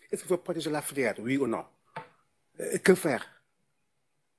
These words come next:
Parce qu'aujourd'hui, le Sénégal fait partie des vingt-trois pays les plus pauvres au monde. On a, en, en plus, la majorité, ce sont,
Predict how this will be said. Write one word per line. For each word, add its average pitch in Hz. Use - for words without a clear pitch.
Parce 151
qu'aujourd'hui, 170
le 156
Sénégal 160
fait 151
partie 151
des 135
vingt-trois 147
pays 151
les 139
plus 151
pauvres 143
au 120
monde. 101
On 139
a, 139
en, 175
en 147
plus, 170
la 151
majorité, 151
ce -
sont, 151